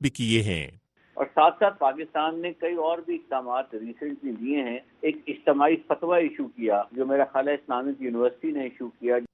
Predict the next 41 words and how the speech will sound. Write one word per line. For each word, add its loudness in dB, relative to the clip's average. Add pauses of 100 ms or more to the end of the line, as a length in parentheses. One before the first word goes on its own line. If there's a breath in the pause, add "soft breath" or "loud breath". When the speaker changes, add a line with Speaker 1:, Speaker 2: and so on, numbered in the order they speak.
Speaker 1:
واضح 6
رہے 2
کہ -2
چودہ 2
فروری -2
کو 0
بھارت 0
کے -4
زیر 2
انتظام 0
کشمیر -4
میں 0 (300)
بھارتی 2
سیکیورٹی 2
forces 2
پر 4 (100)
ہونے 4
والے 2
خودکش -2
حملے 2
کی 0
ذمہ 2
داری 4 (300)
کالعدم 6
شدت 0
پسند 2
تنظیم 2
جیش 2
محمد 2 (100)
کی -2
طرف 2
سے -2
قبول 2
کرنے 2
کے 0
بعد 6 (300)
پاکستان 2
اور 2
بھارت 0
کے 0
درمیان 4